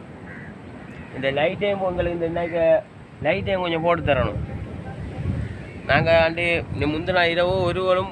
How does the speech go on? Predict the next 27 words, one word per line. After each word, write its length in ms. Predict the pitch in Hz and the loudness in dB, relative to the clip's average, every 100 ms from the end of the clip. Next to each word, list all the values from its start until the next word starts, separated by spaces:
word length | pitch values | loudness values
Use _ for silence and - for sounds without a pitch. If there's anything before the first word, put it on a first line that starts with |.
| - | -6
வீட்டை 180 | 151 165 160 | -4 -2 2
படுக்கலை 400 | 175 165 170 143 123 | 2 2 2 4 4
நாங்க. 180 | 104 85 - - - 110 | 2 -6 -12 -14 -4 0
ஏண்டா 180 | 135 143 139 | 6 6 4
சுனாமி 340 | 151 156 156 | 2 4 4
அடிக்கப்போ 340 | 143 139 139 147 143 | 0 0 0 4 6
அதான்னு 420 | 147 143 139 139 | 6 4 4 2
சொல்லி 240 | 143 147 143 | 0 0 0
நிறைய 200 | 147 156 147 | 2 0 0
பிரச்சனை. 360 | 143 135 120 107 - - - - - - - | -2 2 2 2 0 -16 -16 -16 -16 -14 -4
எங்களுக்கு 260 | 131 156 160 | 2 2 2
இந்த 80 | 147 139 | 2 2
லைட்டை 340 | 160 170 160 160 160 - - | 2 6 10 10 8 0 -4
கட்டாயம் 480 | 127 - 156 156 151 | -2 6 8 8 4
இந்த 160 | 147 143 135 - - - - - - | 2 2 4 2 -4 -12 -10 -4 2
அரசாங்கம் 520 | 139 156 151 143 135 135 | 2 4 4 4 -2 0
இந்த 100 | 139 | 2
லைட்டை 220 | 160 160 156 | 2 2 -2
போட்டு 160 | 147 139 | -2 -2
தரணும். 340 | 131 131 127 123 - - 104 | -2 0 -2 -6 -10 -10 -4
அடுத்த 280 | 117 131 131 127 | -4 0 0 2
இந்த, 120 | 127 117 - - - - - | 0 0 -4 -10 -10 -10 -4
இந்த 320 | 139 156 151 156 | 2 2 2 0
சோனாவை 420 | 156 165 170 160 151 | 2 4 4 2 0
கொஞ்சம் 200 | 143 143 | -4 -4
எங்களை 180 | 139 139 | -6 -2
மூடி 260 | 156 165 | -2 0